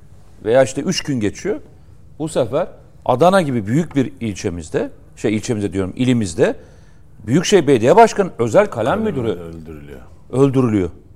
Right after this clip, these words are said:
Speaker 1: Yani şimdi buna, bun-, bunların her birine adli vaka diye mi bakayım ben? Yoksa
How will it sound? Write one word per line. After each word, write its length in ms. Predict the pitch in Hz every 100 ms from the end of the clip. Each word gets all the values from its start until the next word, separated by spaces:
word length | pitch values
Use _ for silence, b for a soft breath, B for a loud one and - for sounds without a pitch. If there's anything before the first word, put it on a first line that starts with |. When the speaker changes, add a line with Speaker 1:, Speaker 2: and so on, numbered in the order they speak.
| - - - - - - - - - -
Speaker 1:
Yani 460 | 104 113 131 127 - - - - - -
şimdi 220 | - 127 127
buna, 100 | 170
bun-, 240 | 175 170
bunların 280 | 151 180 196
her 260 | 185 208 196
birine 140 | 202
adli 420 | - 139 120 208
vaka 360 | 165 139 180 226
diye 140 | 269
mi 120 | 220 123
bakayım 340 | 104 101 95
ben? 140 | 220 - - - _ - - - -
Yoksa 680 | 156 196 - 185 175 -